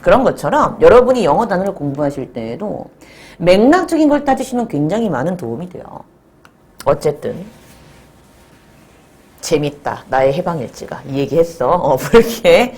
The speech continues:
어, 진짜 재밌더라고. 봐봐봐. 수험생활 하다가 그런 거 보면서 힐링하면 좋잖아. 어. 그러면서 하는 말이 뭐예요?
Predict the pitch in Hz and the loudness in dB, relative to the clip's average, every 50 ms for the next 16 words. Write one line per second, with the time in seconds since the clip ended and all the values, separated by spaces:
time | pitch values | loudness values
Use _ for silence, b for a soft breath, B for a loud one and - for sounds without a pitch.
0 | B B 156 165 - 202 240 165 170 160 190 190 - 160 139 127 - 135 127 - | B B -4 -4 -2 -2 -2 -2 -2 -4 -6 -6 -6 -6 -6 -8 -10 -12 -14 -10
1 | - 151 135 151 143 - 131 143 175 - - _ b b b b b b b b | -8 -6 -4 -4 -4 -2 -4 -4 -6 -8 -16 _ b b b b b b b b
2 | b b - 285 330 339 285 311 285 277 262 269 262 233 240 220 233 233 202 175 | b b 2 2 2 2 2 2 2 2 2 0 0 0 -2 -2 -2 -2 -2 -2
3 | - - 190 190 190 185 180 175 160 160 151 147 156 160 226 226 233 214 185 156 | 0 2 2 2 2 0 0 -2 -4 -4 -4 -4 -4 -4 -4 -4 -4 -4 -6 -8
4 | 131 - - - - - - 160 170 - - _ _ - 131 127 120 117 - - | -8 -12 -14 -16 -18 -18 -20 -20 -20 -20 -20 _ _ -10 -6 -6 -6 -6 -8 -10
5 | - _ _ _ B B B B B B B B B B 285 302 370 415 427 440 | -16 _ _ _ B B B B B B B B B B 4 6 6 6 6 6
6 | 415 415 392 381 330 202 165 170 175 170 151 139 - - - - | 6 6 6 6 4 2 4 4 4 4 4 2 0 -2 -4 -12